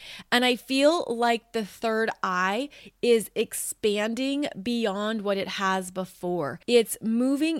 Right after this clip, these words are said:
into new energy codes and new realms. I see it not only busting wide open, but I actually see the third eye being almost bigger than the head, almost bigger than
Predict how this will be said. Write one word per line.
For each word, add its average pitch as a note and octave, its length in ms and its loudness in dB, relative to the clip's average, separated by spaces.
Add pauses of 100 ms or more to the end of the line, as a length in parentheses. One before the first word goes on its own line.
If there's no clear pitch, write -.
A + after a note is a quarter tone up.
into A#3+ 380 -2
new A3 420 0
energy G#3 480 -2
codes G3+ 400 -2
and G3 240 -4
new F#3+ 160 -4
realms. G#3+ 540 0
I G#3+ 80 -2
see C4 260 -2
it D4+ 160 0
not A#3 260 0
only A3+ 460 -4 (260)
busting A#3 680 0
wide G3+ 360 0
open, G3+ 540 -2 (320)
but B3+ 100 2
I B3 140 4
actually E4+ 540 2
see C4 260 -4
the A3+ 160 -4
third A3 480 -4 (140)
eye G3+ 400 0 (400)
being B3+ 320 2 (120)
almost B3+ 640 0
bigger A#3 480 2
than G#3+ 520 -2 (100)
the G3 420 -6 (200)
head, G3 500 0 (160)
almost C4 420 -2
bigger A#3+ 400 2 (380)
than A3 380 0